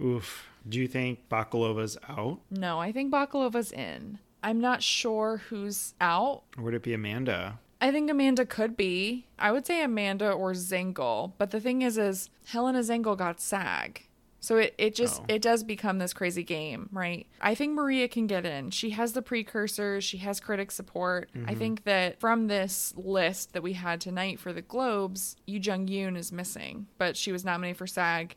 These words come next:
Speaker 2: nominated Critics' Choice.
Speaker 1: Mm-hmm.
Speaker 2: And I think she'll make the Oscar five,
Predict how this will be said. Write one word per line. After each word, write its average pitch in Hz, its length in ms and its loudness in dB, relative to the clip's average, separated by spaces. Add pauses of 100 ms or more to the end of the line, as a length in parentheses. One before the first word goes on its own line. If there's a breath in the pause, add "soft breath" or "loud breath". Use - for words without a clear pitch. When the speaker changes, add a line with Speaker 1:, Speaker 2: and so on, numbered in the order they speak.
Speaker 2:
nominated 175 420 -4
Critics' 175 320 -6
Choice. 175 680 -4 (100)
Speaker 1:
Mm-hmm. 110 320 -6 (180)
Speaker 2:
And 196 140 0
I 190 100 0
think 208 260 0
she'll 180 280 2
make 175 280 -2
the 269 80 -4
Oscar 285 380 -4
five, - 640 -8